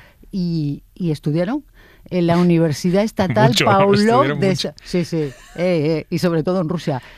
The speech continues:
Speaker 1: En la Universidad Estatal Pau López de San Petersburgo.
Speaker 2: Ajá.
Speaker 1: Y un dato curioso, una universidad creada en mil ochocientos noventa y siete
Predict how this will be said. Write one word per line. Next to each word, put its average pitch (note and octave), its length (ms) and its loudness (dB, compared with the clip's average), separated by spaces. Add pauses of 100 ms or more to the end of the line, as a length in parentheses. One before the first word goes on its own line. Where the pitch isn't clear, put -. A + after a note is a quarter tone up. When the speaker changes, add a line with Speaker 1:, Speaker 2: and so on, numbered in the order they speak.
Speaker 1:
En F#3+ 220 0
la F#3 120 2
Universidad F#3 480 2
Estatal G#3+ 420 -2
Pau F#3+ 260 0
López G#3 220 -2
de F#3 100 -2
San G3+ 280 -2
Petersburgo. E3 960 -2
Speaker 2:
Ajá. G2 300 -8 (560)
Speaker 1:
Y F#3+ 120 -6
un F#3+ 60 -2
dato E3+ 240 0
curioso, C#3+ 520 -4
una G3 240 -2
universidad F3+ 640 0
creada D3 540 -2 (220)
en G3 240 0
mil A#3+ 180 2
ochocientos F3+ 600 -2
noventa E3+ 380 0
y D3+ 100 -2
siete G#3+ 460 -2